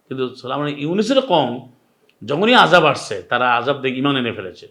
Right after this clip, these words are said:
সত্যিকারভাবে। এবং লাম্মা আমানু, যখনই তারা ঈমান আনলো, কাশাফনা আনহুম আযাবাল খিজি ফিল হায়াতিদ দুনিয়া, পার্থিব জীবনের শাস্তি আমি সরিয়ে দিলাম, এবং আমাত্তানাহুম, আমি তাদেরকে ভোগ করার জন্য জীবন সামগ্রী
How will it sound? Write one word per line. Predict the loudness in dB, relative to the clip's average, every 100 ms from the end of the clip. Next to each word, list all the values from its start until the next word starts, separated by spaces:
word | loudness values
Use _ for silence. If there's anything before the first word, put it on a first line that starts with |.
| _
সত্যিকারভাবে। | -8 -2 0 0 0 -8 -18 _ _ _ _ _ _ -8
এবং | 2
লাম্মা | 2 4 6
আমানু, | 6 6 6 4 0 0
যখনই | 2 2 2
তারা | 2
ঈমান | 2 0
আনলো, | -2 -2 -6 -8 _ _ _ _
কাশাফনা | 0 4 4 6 6
আনহুম | 6 4 0 -6 -6
আযাবাল | 0 4 6 4
খিজি | 0 0 0
ফিল | 0 -4
হায়াতিদ | 0 6 8 6 4
দুনিয়া, | 0 -2 -4 -6 -18 _ _ _
পার্থিব | 0 0 0 -2
জীবনের | 0 2 2 2
শাস্তি | -2 -8 -4 0
আমি | 0 -2
সরিয়ে | -2 -2 0
দিলাম, | 0 0 -2 -8 _ _ _ _ _ _ _ _ _ _
এবং | -6
আমাত্তানাহুম, | -2 -2 -4 2 6 6 8 8 6 2 -4 -16 _ _ -6
আমি | -4
তাদেরকে | -2 0 -2 -2 -2 -2 -6 _ _ _ _ _ _ _ 0
ভোগ | 2 2 2
করার | 2 2 0
জন্য | -4 -4 -6
জীবন | -4 -2 -2
সামগ্রী | 0 4 6 6 2 -2